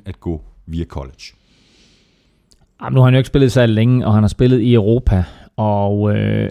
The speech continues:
Speaker 2: han kom over, og selvfølgelig har han nogle fysiske attributter, som gør, at han blev, øh, sådan et, øh, et, et YouTube-fænomen,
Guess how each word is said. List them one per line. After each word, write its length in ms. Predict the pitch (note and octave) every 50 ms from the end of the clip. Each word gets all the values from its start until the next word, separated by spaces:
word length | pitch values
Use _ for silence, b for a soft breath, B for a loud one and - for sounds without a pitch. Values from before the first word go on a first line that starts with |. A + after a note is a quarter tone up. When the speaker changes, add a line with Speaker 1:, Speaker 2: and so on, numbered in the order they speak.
| - _
Speaker 2:
han 260 | - - - A#2+ B2+
kom 200 | - - A#2+ A2
over, 280 | A2 A#2 B2 A#2+ A2 G#2+
og 80 | G#2+
selvfølgelig 420 | F#2 G#2+ G2 - - B2 B2 A#2+ G#2+
har 220 | G2+ A#2 A#2 A2 G2
han 140 | G2 G#2
nogle 180 | G#2+ G#2+ G#2+ G#2+
fysiske 560 | - - - D3 D3 A#2 A2 G#2 F#2 - -
attributter, 560 | G#2+ G2 - - G#2 E2+ A2+ A#2+ B2 A#2+ A#2
som 240 | G#2 - A2 A2 G#2
gør, 420 | - - A2+ A2+ A#2 A#2 - - -
at 280 | - G#2+ G#2 G#2 G2 -
han 240 | - - A2 A2 G#2
blev, 460 | G2+ G#2 G#2+ G#2 G#2 G#2 G#2 G#2 G#2
øh, 120 | G2+ G2+ G2
sådan 220 | - - A2 G#2+
et, 180 | G#2 G2 - -
øh, 60 | G#2+
et, 420 | G#2+ G#2 G#2 G2 F#2 F#2+ G2+ G2+ G2
et 120 | F2+ A2 G#2
YouTube-fænomen, 960 | G2+ G#2+ A#2 C3 B2 - - G#2 - - - A2+ G#2+ G2+ G#2+ G#2 G#2 G2 F2